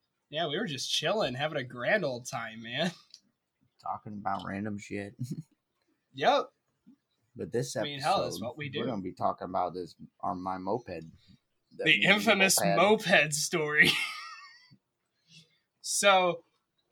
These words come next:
Speaker 1: before
Speaker 2: Like
Speaker 1: we get into the moped, I wanna talk about the dirt bike that I traded you. So, I got that. I got that dirt bike on my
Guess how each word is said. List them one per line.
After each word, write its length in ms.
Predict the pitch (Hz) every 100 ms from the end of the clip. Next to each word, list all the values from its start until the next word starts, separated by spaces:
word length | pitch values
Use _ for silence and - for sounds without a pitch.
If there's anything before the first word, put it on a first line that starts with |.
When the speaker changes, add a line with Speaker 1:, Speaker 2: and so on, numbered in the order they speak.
| _ _ _ - 175
Speaker 1:
before 680 | 175 170 - 240 269 233 -
Speaker 2:
Like 140 | 226 180
Speaker 1:
we 120 | 180
get 180 | 185 180
into 200 | 175 156
the 120 | 143
moped, 380 | 139 147 143 143 117 113 - _ _ _ _ _ 175
I 160 | 175
wanna 220 | 214 196
talk 280 | 185 185 160
about 240 | 165 151 147
the 160 | 123 -
dirt 260 | 143 151 -
bike 260 | 117 117 135
that 120 | 113
I 140 | 110
traded 520 | - - 139 127 117 107
you. 140 | 73 - _ _ _ _ _ _ _ _ _ _ _ _ _
So, 440 | - - 156 160 -
I 320 | 160 170 277 -
got 260 | 151 160 - 143
that. 300 | 123 110 107 _ _ _ _ _ _ _ _ _ _
I 160 | 165 214
got 340 | 175 175 208
that 240 | 190 196 151
dirt 260 | 147 165 -
bike 320 | 185 208 - _ _ _ _ _ 160
on 320 | 156 156 165
my 480 | 151 147 139 127